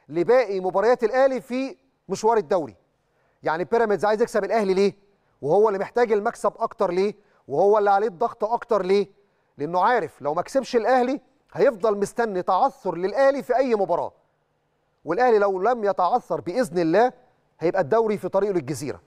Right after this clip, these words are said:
لكن بيراميدز عايز يكسب عشان ما ينتظرش مباريات الاهلي،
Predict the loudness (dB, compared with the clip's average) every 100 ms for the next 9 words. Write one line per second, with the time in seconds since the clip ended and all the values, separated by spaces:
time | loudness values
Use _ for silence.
0 | _ _ _ _ _ -6 -2 -2 0 0
1 | 0 0 0 0 -2 -4 -4 -2 -2 -2
2 | 0 0 0 2 2 0 -4 -4 -4 -4
3 | -6 -12 -16